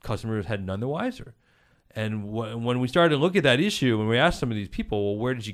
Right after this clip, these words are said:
get the cannabis?" "Oh, I got it in the dispensary." But the dispensary they bought it from was an unregulated dispensary. So they had no idea that what they were buying was not a tested product. So those are some of the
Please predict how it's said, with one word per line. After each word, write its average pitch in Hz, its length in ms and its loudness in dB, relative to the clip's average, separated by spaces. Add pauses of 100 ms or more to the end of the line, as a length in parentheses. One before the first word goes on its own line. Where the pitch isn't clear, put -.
(120)
get 117 300 -2
the - 80 -12
cannabis?" 104 640 -6 (480)
"Oh, 202 220 8
I 175 80 8
got 170 260 6
it 170 160 6
in 147 120 2
the 120 800 0
dispensary." 131 600 -4 (520)
But 127 80 -10
the 117 80 -10
dispensary 147 500 0
they 117 140 2
bought 135 360 6
it 175 60 2
from 98 300 -2
was 92 140 -4
an - 80 -6 (140)
unregulated 107 760 2
dispensary. - 600 -14 (460)
So 143 120 -10
they 165 100 2
had 170 140 4
no 160 260 6
idea 147 400 4
that 101 160 -2
what 101 140 -4
they 107 100 -2
were 101 140 -2
buying 101 720 0 (360)
was 98 200 -6
not 104 280 0
a 101 60 -10
tested - 560 0
product. - 560 -6
So - 180 0 (280)
those 254 200 4
are 247 60 6
some 190 220 6
of 160 80 6
the 135 200 6